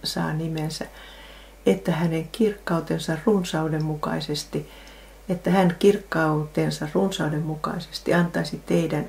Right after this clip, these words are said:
sisällisen ihmisenne puolesta voimassa vahvistua hänen henkensä kautta – ja Kristuksen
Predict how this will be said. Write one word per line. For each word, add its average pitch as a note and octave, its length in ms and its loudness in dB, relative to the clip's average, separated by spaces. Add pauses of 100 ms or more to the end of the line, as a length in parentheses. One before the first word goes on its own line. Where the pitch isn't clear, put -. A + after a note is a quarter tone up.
sisällisen D#3 840 -2
ihmisenne D3+ 600 -2
puolesta D3+ 520 -4 (800)
voimassa D3+ 600 4
vahvistua D#3+ 640 0
hänen D3+ 300 0
henkensä D#3+ 480 -4 (100)
kautta – - 400 -6 (440)
ja F3+ 120 -4
Kristuksen - 760 -2